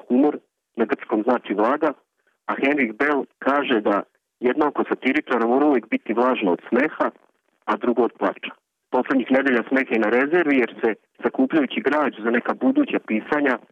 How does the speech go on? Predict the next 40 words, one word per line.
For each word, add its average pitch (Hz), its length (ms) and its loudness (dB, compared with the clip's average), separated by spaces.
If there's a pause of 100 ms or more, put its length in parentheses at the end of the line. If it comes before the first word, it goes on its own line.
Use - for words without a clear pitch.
(140)
bavim 117 300 0
progonom 104 520 2
Jevreja. - 400 0 (280)
Naravno, 101 360 0 (200)
ne 110 120 2
progonim 113 440 2
ih 104 100 -2 (100)
sam, 104 240 2
to 107 200 -4
mi 101 200 0 (200)
ne 117 100 0
bi 120 100 -2
nikad 113 240 0
ni 220 80 0
palo 269 260 2
na 233 80 0
pamet, 302 320 0 (100)
već 113 120 2 (280)
čitam 135 320 -2 (100)
o 110 260 2
njihovoj 113 360 2
tragediji 120 580 0
uoči - 480 2
tokom 104 280 -2
Drugog 120 400 0
svetskog - 360 -4
rata. 78 300 -4 (300)
Pojedine 123 340 2
grozote 113 460 0
ljudske 120 400 -2
surovosti 135 680 0 (360)
tetovirane 131 680 0
su 113 80 0
mi 110 120 4
u 104 40 4
dušu 120 460 2 (420)
kao 135 200 2
brojevi 123 360 2
na 107 100 2
podlaktici 120 520 -2